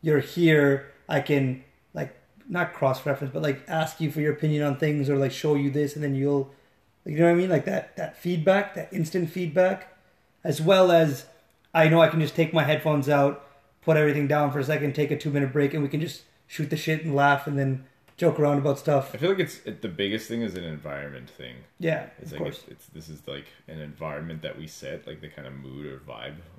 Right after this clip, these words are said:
Speaker 2: of
Speaker 1: Mm-hmm.
Speaker 2: the, of the room or whatever. Um, that's a big thing. 'Cause when you're by yourself, it can change at any time. You can, uh, like, "Oh, I just wanna take a nap right now."
Speaker 1: Yeah,
Speaker 2: Or,
Speaker 1: I'm
Speaker 2: like,
Speaker 1: hungry,
Speaker 2: "I'm
Speaker 1: uh,
Speaker 2: hungry,"
Speaker 1: this, uh, yeah.
Speaker 2: or
Speaker 1: But when you
Speaker 2: whatever.
Speaker 1: see, when I see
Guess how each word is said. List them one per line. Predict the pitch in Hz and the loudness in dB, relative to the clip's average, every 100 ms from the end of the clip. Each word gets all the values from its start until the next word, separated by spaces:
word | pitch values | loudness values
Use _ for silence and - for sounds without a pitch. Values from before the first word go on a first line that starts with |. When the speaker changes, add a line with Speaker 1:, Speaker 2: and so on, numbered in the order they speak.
| - | -8
Speaker 2:
of | 131 | -6
Speaker 1:
Mm-hmm. | 135 131 | -4 -6
Speaker 2:
the, | - | -16
of | 67 69 | -20 -18
the | |
room | 71 71 76 80 | -18 -16 -14 -14
or | 76 | -14
whatever. | 73 71 80 90 95 _ _ _ _ _ _ - | -14 -14 -14 -16 -20 _ _ _ _ _ _ -20
Um, | 67 65 64 | -18 -18 -16
that's | 73 78 | -16 -16
a | |
big | 78 80 - | -12 -12 -10
thing. | 90 92 | -14 -12
'Cause | 95 | -10
when | 104 110 | -6 -4
you're | 90 | -2
by | 104 104 | 0 0
yourself, | 95 - 92 95 | -2 -4 -4 -6
it | 92 | -10
can | 87 | -12
change | 82 87 76 76 | -12 -10 -10 -10
at | 71 | -14
any | 71 69 | -14 -16
time. | 69 65 | -16 -16
You | 67 | -16
can, | 78 69 | -16 -14
uh, | 67 | -14
like, | 67 71 | -12 -12
"Oh, | 69 | -10
I | 69 | -12
just | 67 73 | -14 -18
wanna | 73 | -18
take | 73 | -18
a | |
nap | 60 52 - | -18 -20 -18
right | 57 | -18
now." | - - | -10 -4
Speaker 1:
Yeah, | 165 165 | -2 0
Speaker 2:
Or, | 160 | 0
Speaker 1:
I'm | 151 | 0
Speaker 2:
like, | 131 | -2
Speaker 1:
hungry, | 143 135 131 127 | 2 4 4 4
Speaker 2:
"I'm | 127 | 4
Speaker 1:
uh, | 127 127 | 4 2
Speaker 2:
hungry," | 127 127 - | -2 -6 -6
Speaker 1:
this, | |
uh, | 131 | -6
yeah. | 135 156 156 - - | -6 -8 -14 -20 -6
Speaker 2:
or | - | 2
Speaker 1:
But | |
when | 165 160 | 6 6
you | |
Speaker 2:
whatever. | - | 4
Speaker 1:
see, | 175 170 | 2 2
when | 156 | 2
I | 156 | 0
see | 143 175 135 | 0 -2 -2